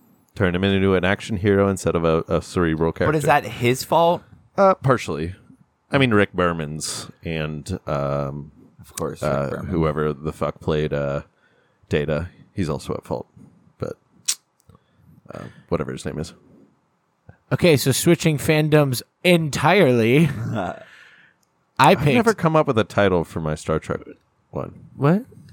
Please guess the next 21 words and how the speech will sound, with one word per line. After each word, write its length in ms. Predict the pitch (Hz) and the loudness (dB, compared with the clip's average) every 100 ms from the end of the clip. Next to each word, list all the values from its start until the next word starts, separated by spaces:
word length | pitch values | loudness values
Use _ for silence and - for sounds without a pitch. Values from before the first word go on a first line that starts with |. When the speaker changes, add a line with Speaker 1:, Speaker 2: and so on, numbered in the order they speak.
| - - - | -20 -20 -12
Speaker 1:
I 60 | 98 | -8
need 140 | 107 | -6
to 80 | 104 | -4
get 140 | 104 | -2
a 40 | 82 | -2
title 360 | - 104 82 73 | 0 -2 0 -6
for 160 | 76 | -8
my 100 | 76 | -10
Star 220 | 76 80 | -6 -4
Trek 240 | 76 73 - - | -4 -6 -8 -8
podcast. 460 | 73 - - - _ _ _ - 107 | -8 -8 -16 -16 _ _ _ -6 -2
Speaker 3:
Oh, 180 | 107 - | -2 -4
God. 420 | - - - - _ _ - - - - - - - - | -14 -14 -14 -16 _ _ -20 -16 -16 -14 -18 -20 -10 -4
<laughs> 440 | 480 - - - - - - _ - - - - - 143 | -2 -2 -2 -4 -4 -12 -12 _ -20 -10 -10 -10 -6 4
Um, 440 | 139 139 131 131 - | 6 6 2 -2 -10
mine 1200 | - 123 127 127 127 131 139 151 151 160 165 196 - _ _ _ _ _ _ _ _ _ _ _ | -10 -6 -6 -4 0 2 2 2 2 0 0 -4 -6 _ _ _ _ _ _ _ _ _ _ _
was 380 | 127 139 135 - | 2 4 4 2
for 440 | - 139 127 127 120 | -2 2 4 4 2
Doctor 380 | 135 135 - 113 | 2 2 2 0
Meredith 420 | 113 135 113 - | 2 2 0 0
Grey 400 | 147 143 117 | 0 2 2